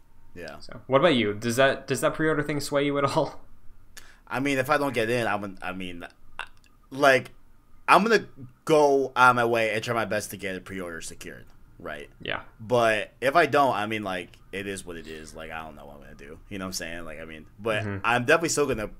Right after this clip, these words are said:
Speaker 1: go out and try and get one for sure. Um, I think now that I, like, chill on it more,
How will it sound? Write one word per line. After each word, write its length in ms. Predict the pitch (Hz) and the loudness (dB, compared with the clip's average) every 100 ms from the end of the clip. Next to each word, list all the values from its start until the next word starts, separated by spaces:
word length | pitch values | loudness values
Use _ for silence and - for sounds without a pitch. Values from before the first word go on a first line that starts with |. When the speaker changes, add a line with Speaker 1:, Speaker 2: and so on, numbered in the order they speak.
| - | -4
Speaker 1:
go 180 | 120 117 | 0 2
out 200 | 110 95 | 2 0
and 220 | 98 95 - - - | -4 -8 -12 -20 -12
try 300 | - 110 98 | -2 0 0
and 80 | 101 | -4
get 100 | 92 | -6
one 140 | 87 | -8
for 80 | 85 | -12
sure. 320 | - 87 80 - - - - | -12 -12 -12 -16 -20 -20 -6
Um, 460 | 98 95 90 87 85 - - - - - | -4 -2 -6 -12 -18 -20 -20 -20 -20 -6
I 140 | 117 | 0
think 240 | 135 202 - - - - - - - | 0 0 -4 -20 -20 -20 -20 -20 -10
now 340 | 139 151 202 | 2 4 6
that 140 | 202 147 | 6 4
I, 180 | 139 127 - - - - - - 143 | 2 0 -16 -20 -20 -20 -20 -18 -4
like, 340 | 135 117 - - - - | 0 0 -4 -20 -20 -10
chill 260 | - 139 | -2 0
on 100 | 135 | 2
it 100 | 135 117 | 0 -2
more, 440 | 117 127 139 | -2 -2 -2